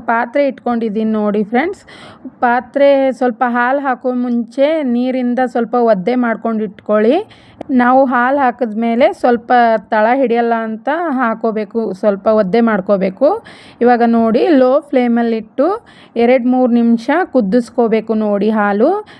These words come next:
ನಾನು ಅರ್ಧ ಲೀಟ್ರ್ ಹಾಲು ತೊಗೊಂಡಿದ್ದೀನಿ. ಈ ಕಡೆ ಬನ್ನಿ, ನಾನು ಮಾವಿನಕಾಯಿ ಕಟ್ ಮಾಡ್ಕೊತಾ ಇದ್ದೀನಿ. ಹಾಲು ಕುದೀಲಿ, ಅಲ್ಲಿವರೆಗೂ ನಾವು ಮಾವಿನಕಾಯಿ ಕಟ್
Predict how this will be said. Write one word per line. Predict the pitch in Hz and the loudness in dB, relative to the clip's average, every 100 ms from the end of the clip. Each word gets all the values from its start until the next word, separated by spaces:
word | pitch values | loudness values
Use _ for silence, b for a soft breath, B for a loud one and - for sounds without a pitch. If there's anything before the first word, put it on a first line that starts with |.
| B 262 | B -2
ನಾನು | 262 233 | 0 0
ಅರ್ಧ | 214 247 247 | 2 2 2
ಲೀಟ್ರ್ | 240 339 403 | 0 -6 -4
ಹಾಲು | 240 233 240 | -2 -2 -4
ತೊಗೊಂಡಿದ್ದೀನಿ. | 220 214 208 196 185 190 311 415 - _ _ _ b b b - 277 | -4 -4 -4 -6 -4 -4 -4 -6 -10 _ _ _ b b b -6 -4
ಈ | 277 | 0
ಕಡೆ | 269 262 240 | 0 0 0
ಬನ್ನಿ, | 226 285 370 320 | 0 -2 -2 -2
ನಾನು | 254 247 233 | 0 0 0
ಮಾವಿನಕಾಯಿ | 220 233 240 226 226 | 0 -2 -2 -2 0
ಕಟ್ | 214 220 | -2 -2
ಮಾಡ್ಕೊತಾ | 214 190 202 208 196 | -2 -2 0 0 0
ಇದ್ದೀನಿ. | 214 302 381 370 B B B - | 0 0 -2 -8 B B B -6
ಹಾಲು | 240 277 - | -2 -2 -2
ಕುದೀಲಿ, | 247 226 226 311 320 | -2 0 0 2 2
ಅಲ್ಲಿವರೆಗೂ | 247 262 247 233 233 330 | 2 2 2 0 0 0
ನಾವು | 302 254 247 | 2 2 2
ಮಾವಿನಕಾಯಿ | 220 220 226 233 226 | 0 -2 -2 -2 0
ಕಟ್ | 208 208 | -2 0